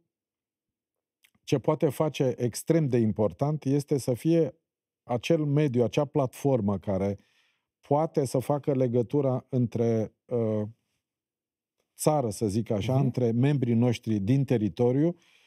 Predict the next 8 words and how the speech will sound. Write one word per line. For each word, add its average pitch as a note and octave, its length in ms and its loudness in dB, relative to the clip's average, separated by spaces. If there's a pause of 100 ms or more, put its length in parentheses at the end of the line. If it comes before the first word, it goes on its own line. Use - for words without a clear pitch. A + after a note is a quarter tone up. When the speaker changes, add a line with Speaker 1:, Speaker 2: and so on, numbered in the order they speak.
(140)
Speaker 1:
și, D#3+ 600 0
uh, B2 680 2 (1000)
organele B2+ 800 2
statului, A2 500 0
respectiv A2 600 0
Ministerul A#2 500 2
Culturii, A#2 640 -2
uh, G#2+ 360 -2